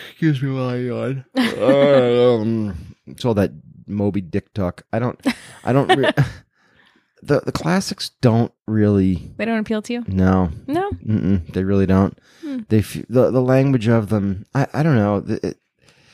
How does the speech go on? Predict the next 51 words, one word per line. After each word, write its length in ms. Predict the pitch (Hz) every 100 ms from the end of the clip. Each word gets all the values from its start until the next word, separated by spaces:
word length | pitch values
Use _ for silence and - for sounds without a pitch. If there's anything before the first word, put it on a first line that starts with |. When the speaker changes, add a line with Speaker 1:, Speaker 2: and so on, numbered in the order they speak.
| -
Speaker 1:
there's 120 | - 131
something 220 | 214 226
about 140 | 170
the 40 | 123
language 360 | 113 110 104
of 80 | 90
classics 440 | - 104 95 - -
that 160 | 92
makes 260 | - 98 -
me 60 | 95
wanna 180 | 90 87
go 80 | 85
to 60 |
sleep. 320 | - - 78 - -
Speaker 2:
Oh, 200 | 240 220
it 20 |
makes 200 | 214 220
me 60 | 208
appreciate 400 | - 196 190 202
good 140 | 196
writing. 360 | 165 175 185 170 _ - - _ -
Speaker 1:
I 40 |
lo-, 80 | 78
Speaker 2:
Like, 140 | 113
Speaker 1:
yeah, 180 | - 143 139
Speaker 2:
the, 60 |
the 40 | -
Speaker 1:
right. 80 | -
Speaker 2:
sentences 600 | 190 202 190 180 165 165
and 300 | 165 170 180 -
Speaker 1:
Yeah. 320 | - 160 151 - - - -
That, 160 | - 65
that, 300 | - 107 92 - _ _ _ _ _ _ - -
it's, 320 | 170 - - _ _ -
I 60 | 160
don't 140 | 143
know. 220 | 107 101 92 -
I 40 |
feel 160 | 131 196
like 120 | 202
I 80 | 170
can 100 | 135
get, 120 | 123 87
like, 260 | 107 107
I 20 |
get 180 | 98 110
lost. 300 | 98 98 90 -
It's 100 | -
kinda 160 | 190
like 140 | 180 139
Shakespeare. 580 | - 110 - 120 123